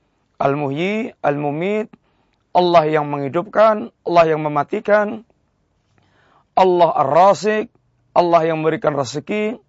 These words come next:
Allah Subhanahu wa taala An-Nafi, Ad-Dhar, Allah yang memberikan manfaat, menolak madarat,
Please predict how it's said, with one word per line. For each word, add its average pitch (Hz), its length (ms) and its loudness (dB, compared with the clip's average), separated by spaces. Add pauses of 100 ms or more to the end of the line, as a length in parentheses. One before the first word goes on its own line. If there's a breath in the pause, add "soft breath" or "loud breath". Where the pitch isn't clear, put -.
(1040)
Allah 202 400 4
Subhanahu 170 560 2
wa 151 80 -2
taala 185 320 4
An-Nafi, 185 560 -2
Ad-Dhar, 196 720 2 (480)
Allah 202 400 4
yang 185 220 0 (640)
memberikan 180 560 -2
manfaat, 180 640 2 (160)
menolak 160 320 0
madarat, 190 600 4